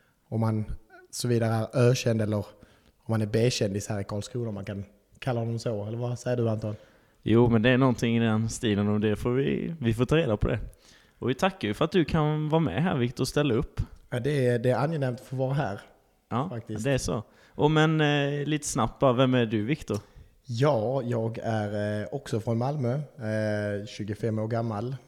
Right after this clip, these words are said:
Speaker 1: Eh, har bo-, bott här i fyra år. Eh, kommer dessvärre att flytta efter sommaren, flytta ut i lilla byn Alstermo för att spela lite handboll. Så det ska bli roligt faktiskt, även fast det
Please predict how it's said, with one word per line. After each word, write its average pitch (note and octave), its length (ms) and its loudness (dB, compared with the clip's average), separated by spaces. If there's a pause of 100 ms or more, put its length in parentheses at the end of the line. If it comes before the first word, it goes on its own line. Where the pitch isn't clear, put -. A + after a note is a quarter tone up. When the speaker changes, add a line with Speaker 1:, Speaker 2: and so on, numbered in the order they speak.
(120)
Speaker 1:
Eh, A2+ 840 0
har B2+ 100 -4
bo-, C#3 220 -4
bott C#3 200 -6
här C3+ 200 0
i C3 300 0 (840)
fyra D3+ 280 0
år. D3 160 -4 (720)
Eh, B2 680 2
kommer B2+ 420 -2
dessvärre B2 460 2
att G#2+ 100 -2
flytta D3 300 -2
efter A2 160 -6
sommaren, B2 520 -4
flytta B2 280 -10
ut A2+ 200 -8
i A#2 260 -6 (100)
lilla A#2+ 320 -4
byn A#2 200 0
Alstermo A2 560 -2
för G2+ 360 -2
att G#2 180 -10
spela A#2 320 -6
lite A2 140 -8
handboll. A#2 400 -4 (800)
Så - 160 -20
det - 40 -18
ska - 140 -6
bli G#2+ 100 -2
roligt B2 300 0
faktiskt, A#2 480 -6
även A2+ 240 -4
fast A2 240 -4
det A2+ 240 -2